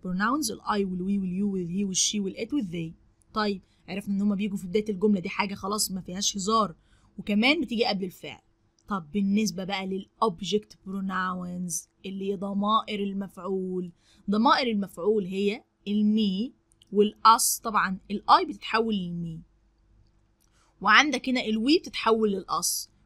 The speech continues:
وال you هي ال you، ال he بنعوض عنها في ضمائر المفعول ب him، الشي في ضمائر المفعول ب her،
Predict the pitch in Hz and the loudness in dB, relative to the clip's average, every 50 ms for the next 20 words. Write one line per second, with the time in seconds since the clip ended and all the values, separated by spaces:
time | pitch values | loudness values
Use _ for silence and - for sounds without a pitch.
0 | _ - 196 214 226 233 233 240 247 294 359 403 415 403 - _ _ _ _ _ | _ -2 2 2 4 4 4 4 4 6 8 8 6 6 2 _ _ _ _ _
1 | _ _ _ - 185 196 214 208 202 202 214 220 226 220 202 - - _ _ _ | _ _ _ -6 0 4 4 4 6 4 4 2 2 0 -2 -4 -10 _ _ _
2 | _ - 208 226 226 214 220 277 339 392 302 233 233 208 185 196 226 240 233 196 | _ 2 2 4 4 4 4 8 8 8 8 8 6 4 6 6 4 4 4 4
3 | 196 175 220 233 220 208 208 - 185 196 202 214 220 214 220 208 196 - 202 220 | 4 4 4 2 0 -4 -6 -8 -8 -6 -4 -4 -4 -4 -4 -6 -6 -6 -4 -4
4 | 226 196 170 202 190 190 196 190 185 180 170 - _ _ _ _ _ _ _ _ | -4 -2 -4 -4 -4 -4 -4 -4 -4 -6 -8 -10 _ _ _ _ _ _ _ _
5 | - 240 226 - - - - 330 381 427 427 - _ _ - 185 190 202 226 220 | 2 6 8 10 10 10 8 8 6 6 4 2 _ _ -10 -6 -2 0 0 0
6 | 220 214 208 - - 208 - 220 240 190 165 190 190 202 208 208 196 180 170 165 | 0 0 -2 -4 -4 -2 0 0 0 0 -2 -4 0 2 2 2 0 -2 -8 -14